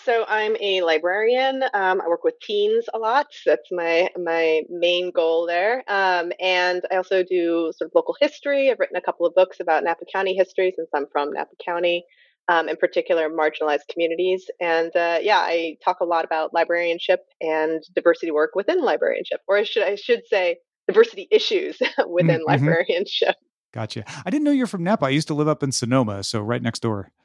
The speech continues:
Speaker 1: Right next door. Oh, I
Speaker 2: Yeah.
Speaker 1: also write for Tor and Locus and a bunch of other places, but I'm a, a reviewer and critic of speculative fiction.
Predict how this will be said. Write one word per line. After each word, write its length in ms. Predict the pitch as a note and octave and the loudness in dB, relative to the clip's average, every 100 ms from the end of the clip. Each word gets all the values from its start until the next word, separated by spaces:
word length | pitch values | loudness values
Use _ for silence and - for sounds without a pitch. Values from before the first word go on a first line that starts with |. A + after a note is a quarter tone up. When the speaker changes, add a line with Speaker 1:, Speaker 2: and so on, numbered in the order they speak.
| _ - | _ -6
Speaker 1:
Right 280 | D#3 D#3 | -2 -2
next 260 | G3+ G3+ - | -2 -6 -2
door. 400 | B3+ C#4+ G#3+ G3+ - | 0 2 0 -2 2
Oh, 160 | C4+ A3 | 4 4
I 100 | B3 | 2
Speaker 2:
Yeah. 80 | |
Speaker 1:
also 200 | C4+ C#4+ | 0 0
write 200 | B3+ A#3+ - | -2 -2 -2
for 200 | A3+ G#3 | -2 -2
Tor 400 | G#3 G#3+ G#3 G3+ | -2 0 2 0
and 200 | - F#3 | 0 -2
Locus 400 | F3+ E3+ F3 D#3+ - - | 0 -2 0 -4 -4 -4
and 220 | E3 D#3 | -2 0
a 20 | D#3 | 0
bunch 160 | E3 | -2
of 80 | E3 | -2
other 140 | D3+ | -4
places, 400 | - D#3 D#3 D#3 - | -2 -2 -2 -6 -2
but 140 | D#3 | 0
I'm 160 | D#3 D#3 | 0 -2
a, 240 | D3+ E3+ - _ - - | -2 -2 -6 _ -6 2
a 220 | D#3 D#3+ - | 2 2 -4
reviewer 500 | F3+ F#3 G#3+ C4 B3+ | -8 -8 -2 2 2
and 120 | A#3+ | 0
critic 280 | F4+ F#3+ D3+ - | -2 -4 -4 -2
of 200 | D#3+ D#3+ | 0 -2
speculative 460 | - F3+ F#3+ G3 G#3 | -2 -2 0 -2 -2
fiction. 280 | A3+ - | -4 -4